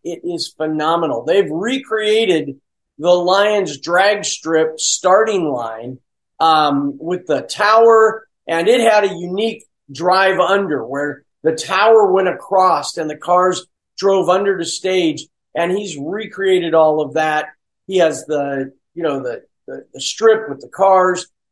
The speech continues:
He has, um, a great event center that he has now put in so that people can do, and a lot of the car companies have already have events there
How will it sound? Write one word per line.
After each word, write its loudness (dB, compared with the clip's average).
He -2
has, 2
um, -8
a -6
great -2
event -2
center -6
that -4
he -6
has -10
now -2
put -4
in -6
so 0
that 2
people -12
can -6
do, -2
and -2
a 2
lot 4
of -2
the -2
car 2
companies -4
have -10
already 2
have -2
events -6
there -2